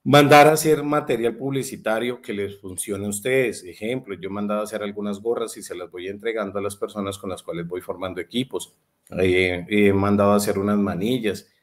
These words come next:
he mandado a hacer algunos, eh, cuando hago reuniones presenciales, he mandado a hacer alguna publicidad impresa,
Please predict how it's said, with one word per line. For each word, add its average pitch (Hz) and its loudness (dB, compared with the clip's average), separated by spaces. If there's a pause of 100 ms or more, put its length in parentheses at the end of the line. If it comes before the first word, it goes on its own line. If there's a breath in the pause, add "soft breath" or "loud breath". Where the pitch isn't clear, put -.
(120)
he 107 -2
mandado 107 0
a 107 2
hacer 104 0
algunos, 101 0
eh, 95 -4
cuando 98 -2
hago 95 0
reuniones 101 -2
presenciales, 107 -2 (220)
he 95 -2
mandado 101 0
a - 0
hacer 101 -2
alguna 98 -4
publicidad 90 -8
impresa, 107 -2